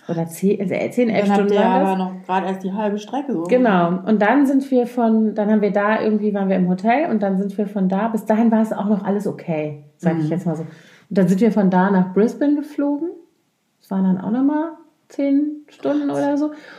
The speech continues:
Speaker 1: Und dann
Speaker 2: <clears throat>
Speaker 1: noch mal von Brisbane nach Auckland. Und in Brisbane hatten wir aber auch noch mal, mussten wir noch mal aussteigen und
Speaker 2: Mhm.
Speaker 1: hatten noch mal zwei, alles einpacken, hatten noch mal zwei Stunden Aufenthalt oder so am Flughafen. Die Kinder waren total durch. Das war echt nervig. Also das war schon eine blöde Verbindung, muss man sagen.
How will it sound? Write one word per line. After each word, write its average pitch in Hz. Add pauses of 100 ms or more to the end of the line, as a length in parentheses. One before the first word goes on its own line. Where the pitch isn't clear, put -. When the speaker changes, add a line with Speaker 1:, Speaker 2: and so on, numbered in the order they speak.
(180)
Speaker 1:
Und 233
dann 277
Speaker 2:
<clears throat> -
Speaker 1:
noch 294
mal 269
von 254
Brisbane 226
nach 196
Auckland. 190
Und 190
in 185
Brisbane 214
hatten 190
wir 196
aber -
auch 277
noch 247
mal, 214
mussten 214
wir 196
noch 190
mal 185
aussteigen 190 (360)
und 170
Speaker 2:
Mhm. 151
Speaker 1:
hatten 202
noch 185
mal 185
zwei, -
alles 180
einpacken, 208
hatten 196
noch 185
mal 202
zwei 202
Stunden 196
Aufenthalt 190
oder 202
so 202
am 190
Flughafen. 220
Die 208
Kinder 214
waren 185
total 208
durch. 240 (480)
Das 226
war 247
echt 190
nervig. 180
Also 190
das 190
war 214
schon 208
eine 185
blöde 190
Verbindung, 180
muss 160
man 165
sagen. 165